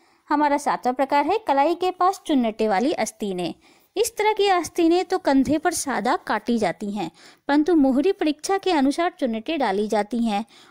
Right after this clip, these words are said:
और फिर इन्हें कफ के साथ जमाया जाता है। तो ये था हमारा कलाई के पास चुन्नटी वाले आस्तीने। इस तरह हमने चुन-, आस्तीनों को फैशन के अनुसार सात तरह से पढ़ा, सात प्रकार हैं इनके, इनके सात प्रकारों को पढ़ा।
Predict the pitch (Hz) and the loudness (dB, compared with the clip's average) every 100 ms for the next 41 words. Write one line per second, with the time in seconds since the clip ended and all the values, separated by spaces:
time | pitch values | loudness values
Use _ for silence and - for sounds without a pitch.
0 | _ 254 294 302 269 233 233 370 - 302 | _ -2 -2 0 0 2 0 -4 -2 -4
1 | - 262 240 247 311 254 226 190 214 208 | -2 -4 -2 -2 -4 -2 -2 -2 -2 -4
2 | 165 185 202 185 165 _ _ _ - 220 | -6 -6 -6 -6 -8 _ _ _ -4 -2
3 | 285 311 330 330 320 370 403 254 208 208 | -2 -2 0 2 2 0 -2 0 0 0
4 | 214 262 320 - 254 202 196 190 175 247 | -2 -2 -2 -2 -2 -2 -4 -4 0 0
5 | 453 226 - _ 220 196 180 165 _ _ | 0 -2 -8 _ -4 -2 -6 -8 _ _
6 | _ _ _ _ _ _ - 381 - 403 | _ _ _ _ _ _ -4 -4 -2 0
7 | 392 359 339 427 494 - 302 294 254 285 | 2 2 2 0 -4 -4 -4 -2 -4 -4
8 | - 339 349 349 - - - 330 392 480 | -2 2 2 2 -2 -20 -2 0 0 -2
9 | _ - _ - 381 427 453 392 285 247 | _ -20 _ -4 -2 -2 -2 0 0 0
10 | - 320 392 - 294 - _ - 254 247 | 0 0 0 0 -2 -2 _ -4 -2 0
11 | - 359 359 208 185 - - 302 - 277 | -2 -4 -2 -2 -2 -2 -2 -4 -2 -2
12 | 254 220 240 214 208 370 571 - - - | 0 0 -2 -4 -2 -2 -2 -14 -20 -4
13 | 277 370 - 262 - 240 226 214 208 370 | -2 0 0 -2 -2 -2 0 0 0 0
14 | 508 269 240 220 | -2 0 0 -2